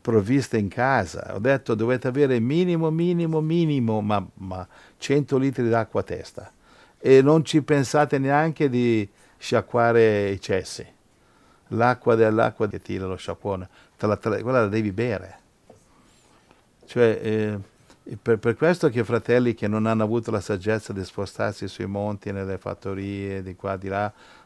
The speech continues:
dove ci sono pozzi e sorgenti, eccetera, saranno dei pollastri nel pollaio, senza acqua, senza gas. Lascia perdere i <laughs> condizionatori.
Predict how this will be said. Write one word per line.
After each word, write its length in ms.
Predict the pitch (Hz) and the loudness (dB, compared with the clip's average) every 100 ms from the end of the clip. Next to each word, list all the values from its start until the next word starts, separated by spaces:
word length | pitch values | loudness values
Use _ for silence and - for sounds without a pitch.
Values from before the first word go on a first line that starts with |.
| - | -10
dove 320 | 107 101 95 | -6 -4 -6
ci 160 | - | -8
sono 480 | 95 104 101 101 98 87 | -8 -6 -4 -4 -8 -10
pozzi 520 | - 104 107 - - | -6 -2 -2 -4 -8
e 60 | 98 | -8
sorgenti, 600 | - 92 90 101 101 98 | -8 -10 -8 -8 -8 -10
eccetera, 500 | 92 - 101 107 98 - - _ | -10 -8 -6 -4 -6 -10 -20 _
saranno 420 | - 101 104 110 | -8 -2 0 0
dei 140 | 104 101 | -2 -4
pollastri 720 | - 104 101 104 98 - 95 | -2 -2 0 -2 -4 -8 -10
nel 160 | 92 | -10
pollaio, 580 | - 92 92 87 95 - - _ _ _ _ _ | -10 -8 -8 -10 -14 -18 -20 _ _ _ _ _
senza 440 | - 101 95 98 | -8 -8 -4 -4
acqua, 220 | 101 - | -4 -6
senza 380 | 87 95 95 92 | -10 -10 -10 -10
gas. 460 | 92 98 101 95 - | -6 -6 -6 -8 -12
Lascia 440 | 92 98 110 113 | -12 -10 -8 -6
perdere 800 | 95 120 139 135 131 120 113 107 - - - | -4 -2 0 2 4 6 4 0 -10 -20 -12
i 100 | 104 | -10
<laughs> 0 | |
condizionatori. 1600 | - 151 127 147 143 - 127 143 127 - 113 110 101 98 95 92 | -4 -2 2 2 2 2 -2 0 -2 2 4 4 2 -4 -10 -14